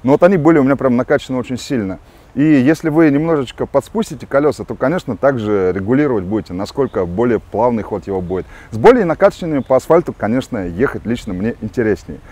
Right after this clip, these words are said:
Тормоза дисковые, тормоза мне тоже понравились, тормоза очень хорошие. Ничего не нужно крутить, сразу как-то всё очень хорошо.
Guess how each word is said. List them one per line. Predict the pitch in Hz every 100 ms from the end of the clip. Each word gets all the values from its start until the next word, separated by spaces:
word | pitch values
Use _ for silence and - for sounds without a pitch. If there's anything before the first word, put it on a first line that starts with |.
| - -
Тормоза | - 170 220 208
дисковые, | 135 220 - 190 147
тормоза | 127 156 170
мне | 196 160
тоже | 175 147
понравились, | 127 143 131 170 170 113
тормоза | 110 123 127
очень | 156 -
хорошие. | 110 135 139 120 - 87
Ничего | 92 139 - 160
не | 131
нужно | 147 127 107 95 85 -
крутить, | - 120 185 202 - -
сразу | - 135 156 117
как-то | 87 92 -
всё | 85 143
очень | - 139 -
хорошо. | 92 - - - 95